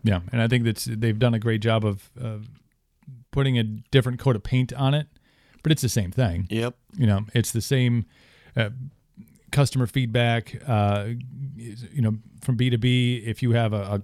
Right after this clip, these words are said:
Speaker 1: a, a client that you're working with that is like, "Wow, you guys really, like, go to bat," or you, "This product is, is awesome and it sells really well," and you can get, you know,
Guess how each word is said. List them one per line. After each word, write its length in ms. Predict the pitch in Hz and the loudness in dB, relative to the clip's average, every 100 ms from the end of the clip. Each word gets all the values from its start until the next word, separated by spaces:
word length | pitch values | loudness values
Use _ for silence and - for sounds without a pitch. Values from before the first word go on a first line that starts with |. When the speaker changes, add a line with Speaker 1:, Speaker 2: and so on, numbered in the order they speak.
| - | -4
Speaker 1:
a, 40 | |
a 40 | 110 | -4
client 300 | 139 131 120 | 0 2 0
that 160 | 117 | 0
you're 80 | 123 | 0
working 340 | 120 117 123 | 2 0 2
with 240 | 120 120 117 | 2 0 0
that 140 | 107 | 0
is 120 | 104 | 0
like, 140 | 104 95 | 0 0
"Wow, 100 | 113 | 2
you 120 | 139 | 2
guys 220 | 147 104 | 2 0
really, 220 | 117 113 | 0 2
like, 200 | 104 98 - _ _ _ _ _ _ | 0 -2 -8 _ _ _ _ _ _
go 140 | 139 | -2
to 60 | 113 | 0
bat," 360 | 107 123 101 101 | 0 0 -2 -2
or 80 | 104 | 0
you, 220 | 123 120 | 2 2
"This 180 | 110 - | 0 0
product 380 | 139 139 110 | 2 2 4
is, 240 | 107 95 101 117 | 0 0 -4 -4
is 120 | 104 | 0
awesome 300 | 127 113 110 | 2 2 0
and 80 | 101 | -2
it 100 | - | 0
sells 240 | 135 120 | 0 2
really 160 | 107 104 | 2 0
well," 200 | 123 123 | 2 2
and 80 | 117 | 0
you 60 | |
can 140 | 117 110 | -2 0
get, 240 | 113 107 - | 0 0 -2
you 120 | 113 | 0
know, 160 | 98 | 0